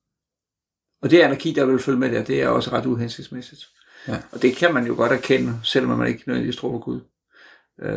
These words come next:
Speaker 1: men jeg tror, når vi kommer ud i de finere detaljer af det her, så, så kan det godt være, så tror jeg faktisk godt, det kunne skride lidt.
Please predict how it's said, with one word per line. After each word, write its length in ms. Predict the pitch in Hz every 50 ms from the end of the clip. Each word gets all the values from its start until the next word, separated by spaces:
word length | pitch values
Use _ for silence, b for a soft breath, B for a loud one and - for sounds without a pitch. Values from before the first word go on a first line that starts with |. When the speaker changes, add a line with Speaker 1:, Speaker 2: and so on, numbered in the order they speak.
| 53 50 50 - - - - - 123 120 B B B B B B
Speaker 1:
men 40 |
jeg 120 | - - -
tror, 180 | - 156 160
når 100 | 156 151
vi 60 | 143 135
kommer 180 | 143 143 151 151
ud 40 |
i 40 | 147
de 60 | 143
finere 240 | - 185 185 196 175
detaljer 320 | 139 135 - 147 143 139 139
af 40 | 131
det 80 | 135 127
her, 140 | 127 123 -
så, 240 | - 139 139 -
så 120 | - 139 139
kan 80 | 143
det 80 | 151 151
godt 140 | 147 147 151
være, 160 | 151 135 123
så 300 | 147 147 156 151 139 127 -
tror 180 | - - 190 185
jeg 140 | 156 139 139
faktisk 300 | 131 135 135 - - -
godt, 160 | 147 139 -
det 60 | 147
kunne 80 | 143 135
skride 220 | - - 143 131
lidt. 180 | 127 123 -